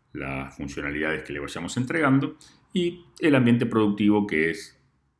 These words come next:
el lugar donde efectivamente nuestra funcionalidad agrega valor. A su vez, para cada uno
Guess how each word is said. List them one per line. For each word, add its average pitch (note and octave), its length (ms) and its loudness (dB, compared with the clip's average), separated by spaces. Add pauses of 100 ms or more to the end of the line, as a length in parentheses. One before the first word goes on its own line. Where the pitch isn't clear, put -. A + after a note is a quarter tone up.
(140)
el D#2+ 100 -6
lugar D#2 360 0
donde D2 260 -6
efectivamente D#2 640 -4
nuestra C#2 300 -8
funcionalidad C#2 600 -6
agrega C2 340 -10
valor. - 320 -20 (1160)
A F#2+ 80 -8
su F#2 180 -2
vez, A2 400 0
para D2+ 220 -4
cada E2 280 -2
uno F2 640 -2